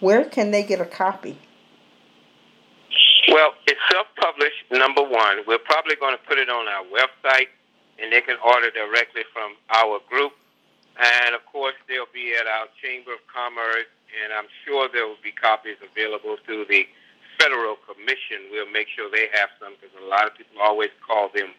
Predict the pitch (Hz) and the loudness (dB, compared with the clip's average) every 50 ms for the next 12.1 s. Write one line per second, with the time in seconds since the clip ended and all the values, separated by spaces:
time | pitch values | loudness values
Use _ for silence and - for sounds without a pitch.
0 | _ _ - 151 131 98 - - _ _ _ _ _ _ _ _ _ _ _ _ | _ _ 2 4 4 4 2 -4 _ _ _ _ _ _ _ _ _ _ _ _
1 | - - - 110 107 104 104 104 104 101 104 107 110 117 117 - _ _ _ _ | -8 0 4 4 6 6 6 6 4 4 4 4 4 2 0 0 _ _ _ _
2 | - 151 165 170 147 135 131 123 120 110 - - 123 120 113 104 - - - 104 | 0 2 2 2 2 0 -4 -6 -6 -6 -4 -2 -2 -2 -2 -4 -8 -16 -14 -10
3 | 110 107 - _ - 107 _ - 104 107 113 113 113 120 117 113 - - - 123 | -10 -10 -10 _ -18 -20 _ -2 0 2 2 2 2 0 -2 -2 -4 -8 -8 -6
4 | 120 113 110 110 110 107 110 107 104 - _ _ _ - _ _ _ _ _ _ | -4 -4 -2 0 2 4 4 4 2 -2 _ _ _ -20 _ _ _ _ _ _
5 | 123 123 120 - - 117 98 - 110 117 113 113 113 110 113 113 110 110 107 104 | 0 0 0 0 -4 -10 -2 2 4 4 4 4 0 -2 -2 -4 -4 -4 -4 -4
6 | 107 107 107 107 107 107 117 135 165 180 - _ _ _ - 143 147 147 - _ | -2 -2 -2 -2 -2 -4 -2 -2 -2 -2 -2 _ _ _ -2 -2 -2 -2 -4 _
7 | - 117 104 - - 110 107 104 - - _ _ _ _ _ _ _ _ _ _ | -12 -12 -12 -8 -2 0 0 0 0 -4 _ _ _ _ _ _ _ _ _ _
8 | - 120 120 117 123 120 117 113 117 113 110 113 110 107 104 110 120 127 127 - | -4 -4 -2 0 2 4 4 4 4 2 2 2 2 0 0 0 0 2 2 0
9 | - 120 - _ - 143 135 - 110 98 - - 107 101 95 - _ _ _ _ | -4 -10 -8 _ -2 -2 0 -2 -4 -10 -8 -8 -8 -10 -10 -12 _ _ _ _
10 | _ _ _ - 104 - - 139 123 - - 117 - - - 120 110 104 - 110 | _ _ _ -16 -12 -2 2 2 2 2 0 -6 -8 -8 -8 -6 -8 -8 -8 -6
11 | 101 101 101 101 98 98 98 98 - _ _ _ 135 123 113 101 104 107 104 - | -4 -2 -2 0 0 -2 -2 -4 -8 _ _ _ -8 -6 -6 -6 -2 -2 -2 -2
12 | - - | -4 -8